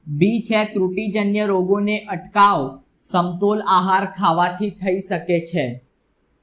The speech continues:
તો આ વિધાન સાચું છે. એના પછી છે શરીર માટે સમતોલ આહારમાં વિવિધતાસભર ખાદ્ય પદાર્થો હોવા જોઈએ. તો આ વિધાન પણ સાચું છે એટલે આપણે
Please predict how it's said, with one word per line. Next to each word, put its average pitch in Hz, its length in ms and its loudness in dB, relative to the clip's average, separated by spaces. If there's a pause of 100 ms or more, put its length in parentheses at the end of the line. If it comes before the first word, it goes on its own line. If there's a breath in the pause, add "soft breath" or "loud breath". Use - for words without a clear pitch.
(160)
તો 185 140 6 (420)
આ 160 200 2
વિધાન 170 640 2 (440)
સાચું 156 460 -2
છે. 190 220 -2 (720)
એના 175 260 2
પછી 202 360 -2
છે - 160 -2
શરીર 208 460 0
માટે 196 420 0
સમતોલ 196 520 0
આહારમાં 185 760 0
વિવિધતાસભર 185 1000 0
ખાદ્ય 156 600 -2
પદાર્થો 175 760 -2
હોવા 165 580 2 (720)
જોઈએ. 170 720 2 (840)
તો 185 60 2
આ 165 300 4
વિધાન 185 500 0
પણ 202 140 0
સાચું 190 460 0
છે 202 120 0
એટલે 185 340 0
આપણે 180 540 0